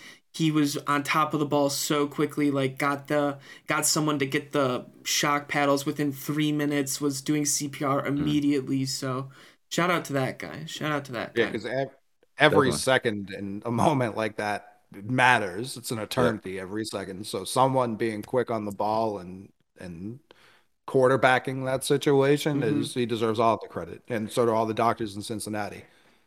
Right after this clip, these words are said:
Speaker 1: Yeah, yes, yeah,
Speaker 2: Absolutely.
Speaker 1: Danny Kellington, that was his name, Danny Kellington. So shout out to him. Yeah.
Speaker 2: Shout out to Danny, crushing it. Uh,
Speaker 1: Mm-hmm.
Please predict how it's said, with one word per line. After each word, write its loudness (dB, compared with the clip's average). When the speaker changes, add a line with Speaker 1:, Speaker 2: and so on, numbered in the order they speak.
Speaker 1:
Yeah, 2
yes, 4
yeah, 10
Speaker 2:
Absolutely. 4
Speaker 1:
Danny 2
Kellington, -2
that 0
was 0
his -8
name, -10
Danny -2
Kellington. -10
So -10
shout -2
out 0
to -8
him. -10
Yeah. -14
Speaker 2:
Shout 8
out 10
to 2
Danny, 6
crushing 6
it. -8
Uh, 0
Speaker 1:
Mm-hmm. -6